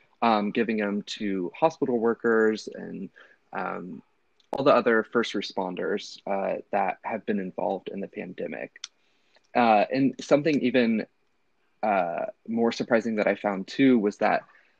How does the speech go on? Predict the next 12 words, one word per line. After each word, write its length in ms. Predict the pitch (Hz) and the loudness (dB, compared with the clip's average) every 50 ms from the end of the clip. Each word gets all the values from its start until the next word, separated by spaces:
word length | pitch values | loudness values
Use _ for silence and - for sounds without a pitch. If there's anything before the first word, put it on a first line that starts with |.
| _ _ _ _ - - _ - - | _ _ _ _ -20 -20 _ 0 2
uh, 240 | 123 117 104 95 - | 4 6 4 4 4
in 160 | - 123 120 - | 2 0 2 4
early 300 | - 139 156 160 151 113 | 6 6 8 8 8 6
April, 260 | 101 117 - 117 104 | 6 4 4 4 2
before 540 | 101 104 107 - - - 120 117 123 127 123 | 2 2 -2 -4 0 2 4 6 6 6 4
they 140 | 110 120 107 | 4 2 -2
started 360 | - - 113 110 101 101 95 | -2 0 -2 -2 -2 -2 2
doing 220 | - 131 156 180 170 | 4 6 6 6 6
the 100 | 135 110 | 4 4
thank 220 | 104 98 98 - | 4 0 0 0
you 60 | 110 | -2
meals, 440 | 104 98 98 92 90 95 92 - - | 0 0 0 0 0 -2 -4 -6 -12